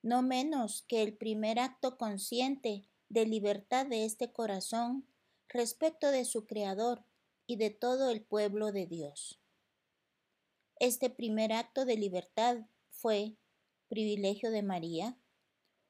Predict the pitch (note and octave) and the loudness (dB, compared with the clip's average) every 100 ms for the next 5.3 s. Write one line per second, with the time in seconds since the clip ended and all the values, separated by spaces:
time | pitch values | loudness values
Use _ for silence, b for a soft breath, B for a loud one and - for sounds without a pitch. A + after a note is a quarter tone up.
0 | _ C#4 D4 D4+ E4 - D4 B3 A3 - | _ 2 4 2 0 2 4 4 0 -2
1 | C#4+ E4 C#4 A#3 A#3 C4+ A3 G3 _ _ | 0 2 2 2 2 0 -2 -10 _ _
2 | _ _ B3 A3+ G#3+ G#3 - - C#4 A#3 | _ _ 2 4 6 2 -2 0 0 0
3 | - _ A3+ A3 A3+ A#3 A3+ - A#3 A#3+ | -8 _ 0 2 2 0 0 0 0 2
4 | A#3 A3+ G3 G3+ G#3+ G#3+ G#3 G3 G#3+ A#3+ | 2 0 0 0 0 0 -2 -2 0 -2
5 | B3 D4 | -2 -4